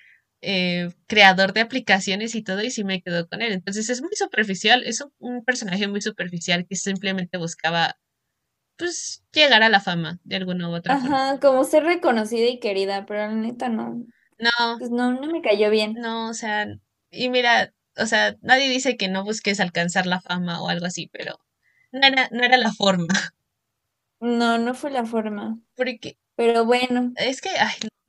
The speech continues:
Speaker 1: muchas cosas en este drama, pero creo que sí, ¿no? Ya hablamos como de, de lo esen-
Speaker 2: De los puntos importantes.
Speaker 1: Sí, y pues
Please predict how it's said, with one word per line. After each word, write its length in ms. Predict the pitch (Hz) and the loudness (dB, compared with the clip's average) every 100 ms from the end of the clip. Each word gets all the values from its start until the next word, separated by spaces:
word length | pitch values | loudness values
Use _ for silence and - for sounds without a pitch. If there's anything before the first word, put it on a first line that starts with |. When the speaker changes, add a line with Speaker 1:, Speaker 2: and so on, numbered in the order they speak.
| - | -10
Speaker 1:
muchas 380 | 269 311 381 - | -6 -2 -2 0
cosas 300 | 233 247 247 | 0 0 -2
en 140 | 202 | -2
este 280 | 185 - 208 | -2 -2 0
drama, 340 | 185 170 156 208 | 2 2 0 0
pero 200 | 220 233 | 0 2
creo 140 | 269 | -2
que 240 | 349 311 220 | -2 0 0
sí, 220 | 233 208 | -4 -4
¿no? 100 | 196 | -4
Ya 180 | 262 254 | -2 0
hablamos 380 | 220 214 208 220 | 0 -2 -4 -8
como 280 | 190 175 214 | -8 -8 -6
de, 300 | - - _ _ _ _ _ _ _ _ | -8 -8 _ _ _ _ _ _ _ _
de 160 | 185 208 | -4 0
lo 100 | 185 | 2
esen- 260 | 185 208 220 | 0 -2 2
Speaker 2:
De 140 | 233 | 2
los 280 | 220 226 226 | 4 2 0
puntos 640 | 247 240 240 240 240 - - | -2 0 0 -2 -4 -12 -8
importantes. 840 | 233 226 214 214 196 - 117 - | -4 -2 -2 -2 -6 -6 -12 -10
Speaker 1:
Sí, 380 | - 226 220 214 - | -4 0 0 0 -4
y 180 | 240 | -8
pues 360 | 226 254 - | -6 -8 -8